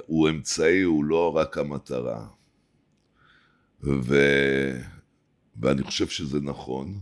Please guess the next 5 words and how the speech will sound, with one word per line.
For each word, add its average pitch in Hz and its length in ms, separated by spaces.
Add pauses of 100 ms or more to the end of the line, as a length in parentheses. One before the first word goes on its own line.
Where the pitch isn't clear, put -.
(360)
כי 69 160
אני 69 140
חושב 71 260
שמתוך 69 880 (1500)
מאה 90 680